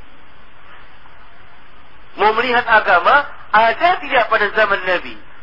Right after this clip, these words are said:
Ada tidak pada akhir hidup beliau? Dan dikerjakan tidak pada zaman sahabat?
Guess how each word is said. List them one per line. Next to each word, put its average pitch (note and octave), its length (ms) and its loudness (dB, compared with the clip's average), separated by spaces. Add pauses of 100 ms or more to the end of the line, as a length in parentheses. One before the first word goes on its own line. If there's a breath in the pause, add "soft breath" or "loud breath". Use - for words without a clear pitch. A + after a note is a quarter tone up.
Ada C4 480 4
tidak C4 320 0
pada A3+ 160 4
akhir C4+ 880 4
hidup B3 240 -4
beliau? F3+ 560 2 (1800)
Dan C4 200 2
dikerjakan B3 760 0
tidak C#4 240 0
pada A3+ 240 2
zaman G#3+ 320 2
sahabat? F#3+ 420 4